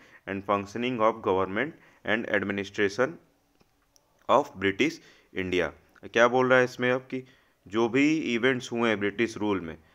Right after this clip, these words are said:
जो भी इवेंट्स हुए हैं उसके बेसिस पे लीगल फ्रेमवर्क बनाया गया है ताकि हमारा गवर्नमेंट, मतलब हमारी सरकार और प्रशासन ब्रिटिश इंडिया में नियमावली, नियमित तरीके से रूल कर पाए। ठीक है, आते हैं हम लोग पॉइंट वाइज आते हैं। They are explained here in chronological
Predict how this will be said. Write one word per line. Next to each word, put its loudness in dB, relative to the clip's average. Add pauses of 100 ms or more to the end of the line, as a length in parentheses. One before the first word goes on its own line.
(320)
जो -2
भी 0
इवेंट्स 0
हुए -2
हैं 2
उसके 0
बेसिस -2
पे 0
लीगल 0
फ्रेमवर्क -2
बनाया 0
गया 2
है 2
ताकि -2
हमारा 0
गवर्नमेंट, -2
मतलब -8
हमारी -4
सरकार 0
और 2
प्रशासन -2 (400)
ब्रिटिश -2
इंडिया 0
में -2 (520)
नियमावली, 0
नियमित -2
तरीके -2
से -4
रूल -2 (200)
कर 0
पाए। -16 (200)
ठीक -4
है, 2
आते 4
हैं 4
हम -2
लोग -2
पॉइंट 0
वाइज 4
आते 2
हैं। -6 (360)
They 6
are 4
explained -2
here 4
in -6 (120)
chronological 2